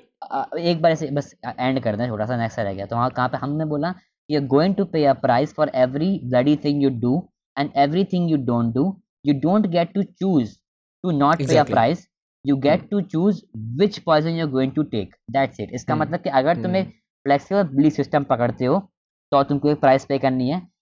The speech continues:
Speaker 1: इनफ्लेक्सिबल पकड़ते हो, तो भी प्राइस पे करनी है, पर दोनों तरीके से तुमको प्राइस पे करनी पड़ेगी। अब तुमको ये
Speaker 2: हम्म।
Speaker 1: चुनना है कि कौन सा रास्ता तुम्हारे लिए बेहतर है।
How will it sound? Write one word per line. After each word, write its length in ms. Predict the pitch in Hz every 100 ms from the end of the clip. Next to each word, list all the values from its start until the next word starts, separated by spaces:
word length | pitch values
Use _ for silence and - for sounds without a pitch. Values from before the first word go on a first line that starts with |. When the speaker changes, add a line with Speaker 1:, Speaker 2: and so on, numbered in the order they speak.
| _
Speaker 1:
इनफ्लेक्सिबल 520 | 185 202 185 165 165
पकड़ते 400 | 151 143 131 120
हो, 140 | 135 190
तो 400 | - _ _ 185
भी 120 | 180
प्राइस 320 | - 131 120 -
पे 100 | 113
करनी 300 | 113 104 98
है, 180 | 101 _ _ -
पर 100 | 131
दोनों 340 | 123 139 196
तरीके 260 | 196 175 165
से 100 | 185
तुमको 340 | 170 151 180
प्राइस 340 | 165 139 147 -
पे 120 | 143
करनी 280 | 139 131 135
पड़ेगी। 500 | 131 123 110 98 - _ _
अब 160 | 143 _ 175
तुमको 300 | 175 185 233
ये 160 | 190
Speaker 2:
हम्म। 120 | 202
Speaker 1:
चुनना 280 | 202 165 156
है 100 | 170
कि 160 | 180 196
कौन 360 | _ 165 175
सा 160 | 196 202
रास्ता 380 | 147 143 - 170
तुम्हारे 420 | 151 127 127 135
लिए 220 | 135 156
बेहतर 420 | 135 120 107 117
है। 240 | 101 98